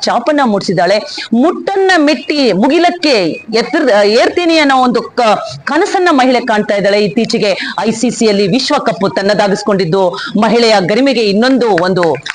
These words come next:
ಸಂತೋಷದ ಸಂಗತಿ. ಒಂಬತ್ತು ದಿನಗಳ ಕಾಲ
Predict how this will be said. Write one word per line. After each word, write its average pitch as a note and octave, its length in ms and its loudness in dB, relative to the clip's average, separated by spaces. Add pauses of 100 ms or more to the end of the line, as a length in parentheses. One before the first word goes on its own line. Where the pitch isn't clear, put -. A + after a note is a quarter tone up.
ಸಂತೋಷದ B3+ 480 0
ಸಂಗತಿ. A3 580 -2 (220)
ಒಂಬತ್ತು E4+ 640 0
ದಿನಗಳ C#4 360 2 (300)
ಕಾಲ A#3+ 260 0